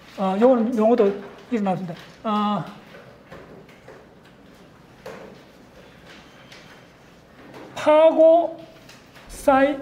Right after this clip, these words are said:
파고 시토 시스라는 요 사건이요.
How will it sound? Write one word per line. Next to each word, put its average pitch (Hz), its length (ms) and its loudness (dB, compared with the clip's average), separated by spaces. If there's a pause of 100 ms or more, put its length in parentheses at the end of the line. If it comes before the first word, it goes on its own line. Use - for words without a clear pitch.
(1600)
파고 311 380 4
시토 330 580 0 (1000)
시스라는 226 760 0
요 277 520 4
사건이요. 156 720 -4